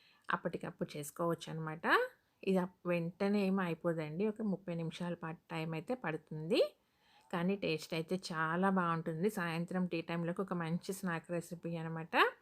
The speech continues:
వేడివేడిగా తిన్నారంటే చాలా టేస్టీగా ఉంటుంది. తప్పకుండా ట్రై చేసి చూడండి. మీకు ఎలా వచ్చిందో కూడా నాకు తప్పనిసరిగా కామెంట్ చేయండి. అలానే వీడియో నచ్చినట్లయితే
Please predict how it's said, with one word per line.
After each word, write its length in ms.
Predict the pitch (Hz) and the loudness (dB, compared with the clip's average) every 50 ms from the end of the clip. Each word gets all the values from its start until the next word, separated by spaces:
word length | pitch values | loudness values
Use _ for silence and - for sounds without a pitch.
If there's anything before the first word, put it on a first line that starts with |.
| _ _ _ _ _ _ _ _ _ - - _ _ _ _ _ _ _ _ _ _ _ _ _ _ _ _ _ _ _ _ _ _ _ - | _ _ _ _ _ _ _ _ _ -20 -20 _ _ _ _ _ _ _ _ _ _ _ _ _ _ _ _ _ _ _ _ _ _ _ 2
వేడివేడిగా 460 | 180 175 175 175 175 175 175 180 185 | 4 4 4 4 2 2 2 2 0
తిన్నారంటే 580 | 185 - 170 170 170 165 165 165 165 170 - 302 - | 0 -2 -2 -2 -2 -2 -2 -4 -4 -2 -4 -4 -4
చాలా 460 | - - 175 160 160 165 165 180 185 | -6 -6 -4 -2 0 0 2 2 2
టేస్టీగా 560 | 185 190 180 175 - - - 180 175 175 175 175 | 2 2 0 0 -2 -2 -4 -4 -2 -2 -2 -2
ఉంటుంది. 420 | 160 156 160 - 160 160 170 214 302 359 294 | -4 -4 -4 -4 -2 0 2 0 0 0 -2
తప్పకుండా 560 | - - 151 - - 160 - - 160 160 170 175 | -2 -2 -2 -2 -4 -6 -6 -6 -2 -2 -2 -2
ట్రై 220 | 175 - 165 165 | 0 0 -2 -2
చేసి 260 | 160 - 185 185 - | -2 -2 -2 -2 -2
చూడండి. 400 | - - 190 180 180 180 190 247 320 | -2 -2 0 0 0 2 2 2 2
మీకు 240 | 339 262 190 185 - | 2 2 2 2 0
ఎలా 220 | 165 156 165 190 208 | 0 0 2 2 2
వచ్చిందో 420 | 220 214 202 - - 190 175 160 147 | 2 0 0 -2 -2 -2 -2 -2 -2
కూడా 200 | - 170 165 160 | -2 -4 -4 -2
నాకు 280 | 160 156 151 151 - 302 | -4 -4 -4 -4 -6 -4
తప్పనిసరిగా 680 | - - 170 - - 170 180 - - 185 175 185 190 190 | -4 -6 -6 -6 -6 -6 -4 -4 -4 -2 -2 -2 -2 -2
కామెంట్ 420 | 190 175 156 156 160 156 165 - | -2 -2 -2 -2 -2 -4 -6 -6
చేయండి. 440 | - 170 160 156 156 160 170 240 349 523 - - - - _ _ _ _ _ _ _ _ _ _ _ - | -6 -6 -6 -6 -4 -2 0 2 2 0 0 -4 -14 -20 _ _ _ _ _ _ _ _ _ _ _ 2
అలానే 400 | - 180 180 180 180 180 196 277 | 4 4 4 4 2 2 2 4
వీడియో 360 | 302 254 190 185 180 180 185 180 | 6 6 6 6 6 4 4 2
నచ్చినట్లయితే 840 | 175 170 156 - - 185 185 185 190 190 196 185 180 180 180 - | 2 0 -2 -4 -2 0 0 0 0 0 0 0 0 0 2 2